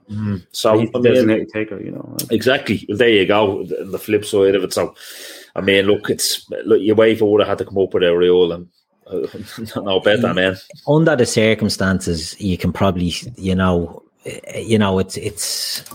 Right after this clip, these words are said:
Speaker 3: it's extenuating circumstances. It's not, the rules might say you give a three nil win, but this is, this is just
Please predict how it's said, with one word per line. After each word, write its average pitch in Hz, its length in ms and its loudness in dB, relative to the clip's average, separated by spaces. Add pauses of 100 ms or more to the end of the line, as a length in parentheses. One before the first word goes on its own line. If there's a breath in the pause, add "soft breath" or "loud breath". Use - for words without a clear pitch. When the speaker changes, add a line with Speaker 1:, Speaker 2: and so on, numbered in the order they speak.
(260)
Speaker 3:
it's 107 200 -2
extenuating 113 640 0
circumstances. 87 800 -4
It's 95 180 -2
not, 117 240 2 (180 loud breath)
the 117 100 2
rules 123 440 4
might 107 280 4
say 104 180 2
you 92 160 4
give 95 180 0
a 92 60 -2
three 92 260 0
nil 87 220 0
win, 87 240 -2
but 85 220 -2 (260)
this - 240 0
is, - 600 -2
this - 200 -2
is 95 140 -4
just - 280 -6